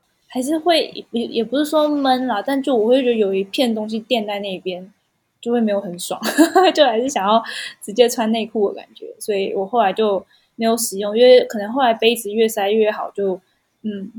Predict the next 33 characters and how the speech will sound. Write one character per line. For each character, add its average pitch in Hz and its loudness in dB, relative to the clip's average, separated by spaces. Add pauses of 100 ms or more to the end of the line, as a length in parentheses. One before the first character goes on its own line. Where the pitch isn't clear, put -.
(160)
露 262 4
出 226 -2
来 185 -2
的 185 -4
情 185 -12
况 208 -6
就 208 -4
很 - -20
少， - -6 (220)
所 - 0
以 208 4
就 220 -2
变 226 -2
成 190 -4
我 180 -2 (100)
其 - -4
实 208 -4
搭 208 0
配 220 0
一 190 -2
个 185 -2
好 190 0
洗 202 -4
的 180 -6
生 220 2
理 208 0
裤， - -4 (320)
这 220 -4
样 208 -4
就 196 0
好 190 -10
了， - -16
就 196 -6